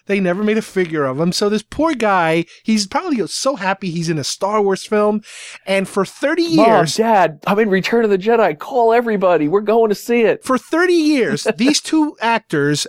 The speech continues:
Speaker 1: have been completely unknown to everybody. All of a sudden, the deleted scenes come out, and one of these two poor bastards, or lucky bastards, if you will,
Speaker 2: <laughs>
Speaker 1: gets an action figure made,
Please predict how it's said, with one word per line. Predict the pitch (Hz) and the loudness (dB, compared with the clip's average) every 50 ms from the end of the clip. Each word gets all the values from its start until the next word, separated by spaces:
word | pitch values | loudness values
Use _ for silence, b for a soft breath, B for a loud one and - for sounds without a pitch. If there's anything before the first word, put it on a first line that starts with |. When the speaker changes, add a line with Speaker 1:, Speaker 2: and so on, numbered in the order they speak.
| - | -4
Speaker 1:
have | - 185 190 156 | -4 -4 -2 -2
been | 180 190 175 | -4 -6 -4
completely | - - 170 151 - - - 233 254 285 302 - 269 269 269 285 | -4 -4 -4 -4 -4 -6 -4 -2 -2 -2 -2 -4 -4 -4 -4 -2
unknown | - 196 208 202 202 202 202 202 202 | -2 -2 0 0 0 0 0 -2 -2
to | - 220 - | -6 -8 -6
everybody. | - 180 156 147 151 139 120 127 101 95 104 90 _ - | -4 -4 -4 -4 -4 -6 -6 -6 -8 -10 -12 -14 _ -4
All | 185 233 320 370 | -2 -2 -2 -2
of | 370 349 | -4 -4
a | 330 | -2
sudden, | - - - 277 254 196 214 190 | -2 0 0 -2 -2 -2 -4 -2
the | 175 170 | -4 -4
deleted | 147 160 156 175 220 247 233 - | -4 -4 -2 -2 -2 -2 -4 -4
scenes | - - 254 294 269 - | -4 -2 0 0 -2 -2
come | - - 180 165 | -4 -4 -2 0
out, | 147 135 143 147 - B B B B | 0 0 -2 -4 -8 B B B B
and | 233 226 214 208 | 0 0 2 2
one | 247 302 359 | 2 0 0
of | 403 349 | -2 -2
these | - 254 240 220 - | 0 0 0 0 -2
two | - - 220 202 180 156 _ _ _ - | -4 -2 -2 -2 -2 -6 _ _ _ -6
poor | - 285 302 247 | -2 -2 0 0
bastards, | 190 226 233 254 294 277 - - 160 151 147 - - | 0 0 0 0 0 -2 -2 -4 -6 -6 -6 -4 -2
or | 180 175 175 | 0 0 2
lucky | 175 254 349 - - 277 | 2 0 -2 -2 -4 -6
bastards, | 147 120 131 131 123 123 - - 143 - - | -4 -4 -2 0 0 -2 -2 -2 -4 -2 -2
if | 170 - 226 | -2 -2 0
you | 190 196 | 2 2
will, | 196 185 180 185 B 214 B | 2 2 0 0 B -6 B
Speaker 2:
<laughs> | B - - | B -6 -4
Speaker 1:
gets | 381 359 - - | -4 -2 -2 0
an | 370 381 | 0 2
action | 381 403 359 - - 339 294 | 2 0 0 0 -2 -2 -2
figure | - - 285 262 262 254 | -2 -2 -2 0 0 0
made, | 233 226 214 202 170 131 | 2 2 0 0 0 -2